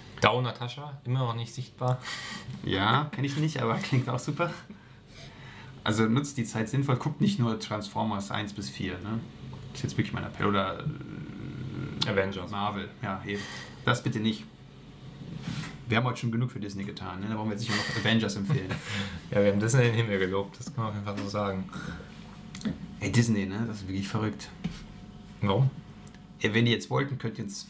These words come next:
Speaker 2: wahrscheinlich allein wegen den Sachen, die wir hier gesagt haben, wo wir ja nichts Böses gemacht haben, könnten die uns wahrscheinlich schon völlig vernichten mit ihren Anwälten, mit ihren teuren. Da ist der
Speaker 1: Ja.
Speaker 2: Briefkopf von Anwälten wahrscheinlich siebzehn Seiten nur Briefkopf.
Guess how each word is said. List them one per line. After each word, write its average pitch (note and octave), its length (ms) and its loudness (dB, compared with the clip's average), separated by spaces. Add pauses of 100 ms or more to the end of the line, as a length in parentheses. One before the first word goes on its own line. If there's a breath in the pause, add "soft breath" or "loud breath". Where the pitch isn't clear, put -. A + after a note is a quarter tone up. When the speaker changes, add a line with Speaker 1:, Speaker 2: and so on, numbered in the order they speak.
Speaker 2:
wahrscheinlich A2 400 2
allein A#2+ 260 2
wegen B2 140 2
den B2 160 2
Sachen, D3 160 4
die B2+ 80 6
wir C3+ 60 4
hier D#3 80 4
gesagt D3 280 2
haben, G#2 120 0
wo A2 100 -2
wir A#2 60 0
ja A2 80 2
nichts D#3 240 0
Böses D3 280 4
gemacht B2+ 320 2
haben, F#2 160 -2
könnten - 200 -2
die - 60 -2
uns - 80 -6
wahrscheinlich G#2 280 0
schon - 120 2
völlig A2 200 2
vernichten G#2+ 580 2
mit G2+ 120 0
ihren G2 240 2
Anwälten, G2 640 2
mit B2 80 -4
ihren G#2 180 0
teuren. G2+ 400 0
Da G2+ 60 6
ist G#2 100 4
der C3 80 8
Speaker 1:
Ja. C#3 60 2
Speaker 2:
Briefkopf C#3+ 340 4
von - 80 -2
Anwälten C3 320 0
wahrscheinlich A#2+ 260 0
siebzehn B2 320 0
Seiten A2+ 280 2
nur A#2+ 180 2
Briefkopf. A#2+ 400 -2